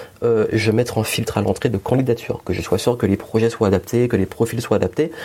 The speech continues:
et que, euh, je puisse sélectionner les rares personnes qui participeront. Donc voilà, donc il faut être prêt à investir un petit peu, mais sachez une chose, c'est que ce concept-là, je le développe,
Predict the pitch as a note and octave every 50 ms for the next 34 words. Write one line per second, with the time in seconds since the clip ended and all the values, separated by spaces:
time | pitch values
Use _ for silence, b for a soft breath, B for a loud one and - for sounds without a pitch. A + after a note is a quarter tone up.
0 | B B B B B - A2+ A2 - C#3 C3+ C#3+ - - - G#2+ G2+ G2 G2 F#2+
1 | F#2+ F#2 - F#2 F#2+ G2 G#2 - - B2+ - - A2+ G#2+ G#2 - - F#2 G2+ B2
2 | C#3+ - B B B B B B - G#2+ G#2 A2 A#2 A2+ - - - - - G2+
3 | F#2+ F#2+ A#2 B2 C3 - - - - - - B2 C3+ B2+ - - - A2 - -
4 | - - - - - - - - - B B B B B B B B B A2+ A2+
5 | A#2 C3+ C#3+ C3 - - - A#2 A2+ - - - - - F#2+ - - - A#2 A2
6 | G#2+ G2+ G2 - - - - G#2 G2 G2 - - - D3 D#3 C#3+ A#2+ - - B
7 | B B B B B - A2+ G#2+ - - A#2+ A#2+ - F#3 D#3+ B2 A2 - - -
8 | - - - - - - - - A2 G#2+ - - - - A2 - - - - -
9 | G#2+ A#2+ D3 F3 - - - - - - - G#2 G#2 G2 F#2 F2 - C#3+ A2+ A2+
10 | B2 D3 D3+ -